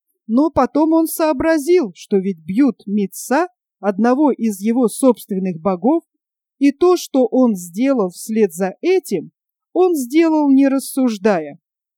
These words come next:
Порыв бешеной ярости бросил его в самую середину свалки. Пять минут спустя мальчики разбежались с поля битвы, и многие из них оставили на снегу кровавые следы,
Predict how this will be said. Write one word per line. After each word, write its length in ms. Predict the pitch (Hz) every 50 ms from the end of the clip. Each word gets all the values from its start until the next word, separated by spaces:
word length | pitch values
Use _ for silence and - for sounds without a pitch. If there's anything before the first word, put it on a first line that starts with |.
| _ _ -
Порыв 320 | 196 208 233 330 370 349 285
бешеной 540 | 254 269 311 320 - - 311 294 285 285 262
ярости 560 | 202 226 254 277 269 269 254 - - - 262
бросил 500 | 208 180 202 233 254 262 - - 269 247
его 300 | 220 226 233 233 254 247
в 60 | 214
самую 460 | - - - 269 294 302 285 277 269
середину 560 | 240 - 240 214 208 220 185 208 214 208 208
свалки. 640 | 196 - - 202 208 214 185 160 160 - 170 147 - _ _ _ _ _ _ _ _ _ _ _ _
Пять 320 | - 330 339 349 339 - -
минут 340 | 269 262 254 277 302 294
спустя 480 | - - - 240 240 - - - 285 277
мальчики 560 | 262 240 254 277 277 254 - 247 220 - - 214
разбежались 840 | 202 226 220 202 190 180 247 233 196 247 240 220 196 180 190 - -
с 40 | -
поля 360 | - 233 226 214 180 175 165
битвы, 540 | 160 170 220 233 214 - 226 254 302 311 - _ _ _ _ _ _ _
и 120 | 247 277 285
многие 520 | 277 285 294 339 359 320 285 302 320 320
из 100 | 294 254
них 260 | 294 294 311 302 -
оставили 640 | 269 269 269 - - - 262 262 269 254 247 226 220
на 140 | 226 220 220
снегу 440 | - - 208 196 190 185 277 330 -
кровавые 600 | - 202 202 190 190 269 302 294 220 190 185 175
следы, 520 | - - 202 196 214 226 208 302 349 339